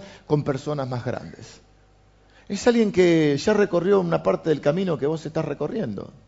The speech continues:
Vos tenés hijos chiquitos. Te está volviendo loco el pibe. Dice, "No sé si está lo-, no sé si llevarlo al psicólogo,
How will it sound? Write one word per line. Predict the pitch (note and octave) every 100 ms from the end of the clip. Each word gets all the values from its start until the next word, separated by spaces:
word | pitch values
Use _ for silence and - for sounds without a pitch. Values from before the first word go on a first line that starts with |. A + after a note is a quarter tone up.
| _ _ -
Vos | C#3+
tenés | C#3+ D3 C#3+
hijos | D3+ D3+
chiquitos. | - C3+ C3+ A2 - - - _ _ _ _ _
Te | B2+
está | A#2
volviendo | D3 C#3 D3 D#3 D3
loco | C#3+ D#3 C#3 B2
el | A#2
pibe. | A2+ D3+ C3+
Dice, | A#2 A2+ B2
"No | C#3
sé | C#3+
si | -
está | A#2+ C#3+ -
lo-, | B2 A2+ C3 - - - -
no | - D3
sé | F#3+
si | F3+ F3 D3+ - - - -
llevarlo | D#3+ D#3+ F3
al | D#3+
psicólogo, | - D3 - A3 A#3 G#3 F#3+ G3